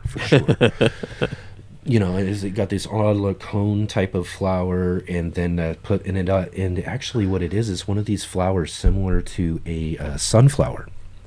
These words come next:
Speaker 2: Ah.
Speaker 1: Where, where it's not, w-, you know, we think of it as one big flower, but it's actually hundreds of different flowers,
Speaker 2: Mm-hmm, mm-hmm.
Speaker 1: all in an array. So that's kind of what the flower is. It looks like one big flower, but it's actually, like,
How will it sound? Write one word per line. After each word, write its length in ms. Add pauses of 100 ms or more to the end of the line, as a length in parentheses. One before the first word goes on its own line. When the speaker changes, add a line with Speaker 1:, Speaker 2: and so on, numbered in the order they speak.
(800)
Speaker 2:
Ah. 220
Speaker 1:
Where, 460
where 380
it's 280
not, 360
w-, 320
you 120
know, 100
we 160
think 180
of 80
it 60
as 80
one 460
big 220
flower, 420
but 120
it's 200
actually 640
hundreds 840
of 140
different 320
flowers, 540
Speaker 2:
Mm-hmm, 720
mm-hmm. 240
Speaker 1:
all 500
in 100
an 80
array. 440
So 280
that's 180
kind 220
of 60
what 180
the 80
flower 340
is. 80
It 100
looks 200
like 140
one 300
big 200
flower, 380
but 200
it's 140
actually, 380
like, 260